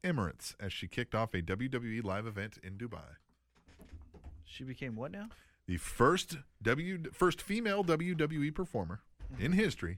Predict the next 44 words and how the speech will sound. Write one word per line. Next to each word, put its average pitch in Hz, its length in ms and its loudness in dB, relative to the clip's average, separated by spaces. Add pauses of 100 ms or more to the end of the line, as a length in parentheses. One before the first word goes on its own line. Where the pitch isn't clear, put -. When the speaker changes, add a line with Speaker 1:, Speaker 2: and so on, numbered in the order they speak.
Speaker 2:
In 120 120 0
Speaker 1:
to 156 100 6
Speaker 2:
history. - 260 4
Speaker 1:
appear 202 180 10
in 175 100 4
front 160 200 2
of 156 80 2
a 151 60 0
crowd 113 500 6
in 104 100 -4
the 101 80 -2
United 92 320 -2
Arab 80 260 -4
Emirates. 71 480 -16 (2000)
And 107 140 4
they 107 80 8
show, 135 240 6
I 101 60 6
saw 135 140 4
the 117 80 6
picture 120 260 6
of 87 80 0
this. 85 120 -2
She's 123 300 0
in 107 320 -2
full 120 280 0
pants, 117 680 -2 (720)
a 113 160 0
shirt, - 760 6 (360)
a 101 140 -2
jacket 101 580 0
over 113 220 2
the 107 100 -2
shirt, - 540 4 (1000)
full, 120 440 2
'cause 104 200 0
it's - 180 -2
fucking 135 800 -2
United 131 420 4
Arab 120 260 6
Emirates. 123 380 4
They're 104 160 0
in 92 120 0
Du-, 85 140 -4